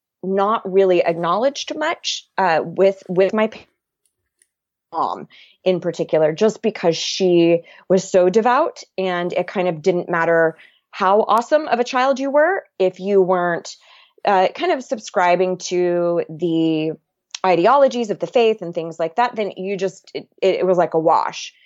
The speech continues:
So that day of the service, I get home to my mom's house,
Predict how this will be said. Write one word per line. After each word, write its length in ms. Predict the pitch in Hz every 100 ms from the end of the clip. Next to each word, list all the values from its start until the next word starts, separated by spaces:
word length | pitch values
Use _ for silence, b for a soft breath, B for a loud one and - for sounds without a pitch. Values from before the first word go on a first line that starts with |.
| b b b b
So 200 | b 269
that 380 | 214 262 302 214
day 460 | 175 196 151 156 170
of 220 | - 190 185
the 100 | 220
service, 560 | - 160 151 156 170 -
I 100 | 175
get 300 | 151 196 -
home 460 | - 175 170 165 165
to 240 | 185 170
my 140 | 165
mom's 300 | 160 156 180
house, 460 | 180 131 160 185